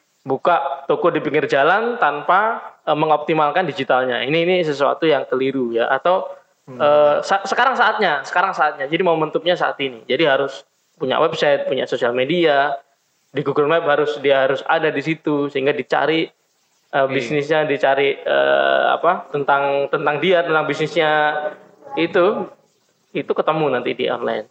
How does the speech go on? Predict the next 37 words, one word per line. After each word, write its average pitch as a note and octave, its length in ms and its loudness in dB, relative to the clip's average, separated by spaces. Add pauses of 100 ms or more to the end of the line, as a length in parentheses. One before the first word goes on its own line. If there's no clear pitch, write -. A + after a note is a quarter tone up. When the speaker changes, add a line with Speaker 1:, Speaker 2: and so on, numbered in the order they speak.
Speaker 1:
ya. A#2 300 -10
Itu A#2 180 -4
kalau C3+ 240 4
orang C3+ 160 2
nyari C3 400 -2
ya. A#2+ 140 -10
Atau C#3+ 160 -4
promosi D#3+ 580 0
datang, C3+ 540 0
iklan-iklan C#3+ 560 0
kita D3+ 240 0
nyampe D#3 340 2
di D#3+ 80 -2
H C#3 160 2
P - 80 -6
H C3+ 120 0 (100)
P, - 60 -6 (1120)
eh, B2+ 240 2
market D#3 320 -2
kita, D#3+ 240 0
target C3+ 260 -2
Speaker 2:
Iya, A#2+ 80 -2
Speaker 1:
market B2+ 220 -2
kita. A#2+ 320 -2
Speaker 2:
betul. B2+ 60 0
Speaker 1:
Itu, D3+ 100 0
itu D3 100 -2
yang C#3+ 160 0
penting B2 300 -6 (160)
ya. A2+ 140 -10 (960)
Speaker 2:
Itu A2+ 880 -4
guys, A2 320 -2 (180)
yang B2 220 -6
penting D3 480 -2
itu D3+ 160 2
bagaimana D#3 720 0 (400)
bisa D3+ 540 2